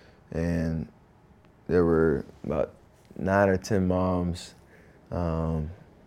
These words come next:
that were nursing their, their infants who had had malaria already in the first six months of their life. Um, and it seemed, made, it was, they're almost helpless to a certain extent because,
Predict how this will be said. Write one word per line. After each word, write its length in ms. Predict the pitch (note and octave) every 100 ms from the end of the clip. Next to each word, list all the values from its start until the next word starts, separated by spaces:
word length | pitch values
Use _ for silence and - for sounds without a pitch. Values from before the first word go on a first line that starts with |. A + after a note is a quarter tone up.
| - - - - -
that 440 | E2 F2 F2 D#2+ -
were 520 | F2 E2+ E2+ D#2+ E2+ - - - - - - - -
nursing 540 | - F#2 F#2+ F#2 F#2
their, 280 | F#2 F2 E2+
their 400 | - E2+ E2 E2
infants 500 | - F#2+ F#2+ F2+ E2+
who 160 | F2 F2+
had 160 | E2+
had 200 | F2+ F2
malaria 460 | F2 E2+ F2 E2+ E2
already 460 | D#2+ E2+ E2 D#2+ D#2+ - -
in 100 | E2+
the 80 | E2
first 440 | - F2+ E2 - - -
six 320 | - - F#2
months 220 | F#2 F2+ E2+
of 60 |
their 120 | E2
life. 380 | D#2+ E2+ E2 D#2+ - - - - - - -
Um, 580 | - E2+ E2+ D#2 D2+ D#2 - - - _ - - -
and 180 | - D#2+
it 100 | C2
seemed, 400 | - G#2+ F#2 E2 - - - - - - - - - - - - - - - -
made, 280 | G#2+ G#2 -
it 160 | C#2
was, 260 | G2 G2+ E2+
they're 120 | A2+
almost 240 | A2 G2
helpless 600 | - G2+ F#2+ E2+ D#2+ - -
to 140 | - F#2
a 40 |
certain 280 | F2 F#2 E2+
extent 360 | E2+ F2+ E2
because, 400 | E2 F2 E2+ D#2+